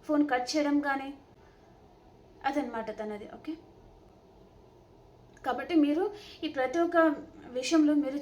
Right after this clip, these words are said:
చాలామంది హర్ట్ అయ్యారండి. మీ మనసుకు తీసుకున్నారనమాట. "నేను ఎందుకు ఈ పర్సన్ దగ్గర తక్కువ అవుతున్నాను, నాకు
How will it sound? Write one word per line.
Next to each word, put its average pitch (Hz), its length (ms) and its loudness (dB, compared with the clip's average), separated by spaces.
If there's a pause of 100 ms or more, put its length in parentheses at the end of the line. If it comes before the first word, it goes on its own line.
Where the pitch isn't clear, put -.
చాలామంది 277 460 -2
హర్ట్ 247 300 -6
అయ్యారండి. 220 440 -2 (800)
మీ 330 80 4 (140)
మనసుకు 349 420 4
తీసుకున్నారనమాట. 277 800 0 (1600)
"నేను 320 200 8
ఎందుకు 370 240 2
ఈ 349 140 -2
పర్సన్ 302 340 2
దగ్గర 294 180 2 (220)
తక్కువ 277 240 -4
అవుతున్నాను, 247 460 -6 (280)
నాకు 294 180 0